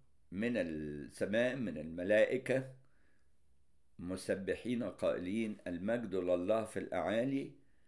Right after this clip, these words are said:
وعلى الأرض السلام، وبالناس المسر". ومن هنا جت علامة الصليب، "المجد لله في الأعالي الآب،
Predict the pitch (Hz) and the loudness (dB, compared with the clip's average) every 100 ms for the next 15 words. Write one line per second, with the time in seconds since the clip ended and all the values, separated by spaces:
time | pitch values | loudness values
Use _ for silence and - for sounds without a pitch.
0 | - - - 82 85 110 104 90 - 110 | -20 -20 -8 -2 2 4 6 4 2 2
1 | 117 87 95 - - 95 104 127 147 131 | 0 -2 -4 -4 -2 2 2 2 0 -6
2 | - - - - - 92 98 95 92 104 | -12 -20 -20 -10 -4 -2 -2 0 0 2
3 | 101 - 98 90 87 - 76 - - - | 0 -4 -4 -4 -6 -4 -4 -4 -12 -20
4 | - - - 78 78 87 104 101 95 - | -20 -20 -20 -12 -8 -4 -2 -2 -2 -2
5 | 101 73 85 95 87 - - 85 90 104 | -2 -2 0 0 -2 -8 -6 -4 -2 -2
6 | 76 - - - - - - - - 85 | -4 -14 -20 -20 -20 -20 -20 -20 -14 -2
7 | 95 87 82 85 85 85 98 101 - - | 0 0 -2 0 0 2 2 2 -4 -4
8 | 78 80 104 113 123 - 80 - 95 120 | -2 2 2 2 -2 -2 -2 0 2 0